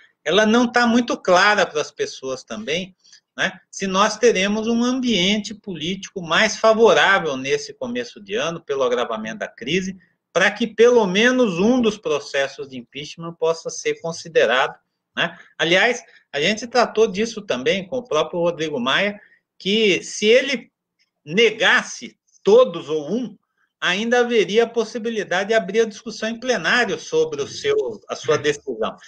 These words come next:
Quando ele senta em cima e ele não decide nem que sim, que, nem que não,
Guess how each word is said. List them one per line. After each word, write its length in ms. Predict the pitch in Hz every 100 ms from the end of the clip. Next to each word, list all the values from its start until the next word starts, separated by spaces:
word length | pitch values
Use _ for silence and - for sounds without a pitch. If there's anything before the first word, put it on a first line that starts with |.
| - _ -
Quando 160 | 247
ele 200 | 285 254
senta 500 | - - 247 294 -
em 100 | 214
cima 340 | 185 180 175 175
e 40 |
ele 180 | 196 220
não 200 | 226 226
decide 540 | 208 - - 175 165
nem 200 | 170 226
que 120 | 226
sim, 340 | 190 - 160 165
que, 160 | - 165
nem 200 | 165 185
que 140 | 156
não, 300 | 135 226 262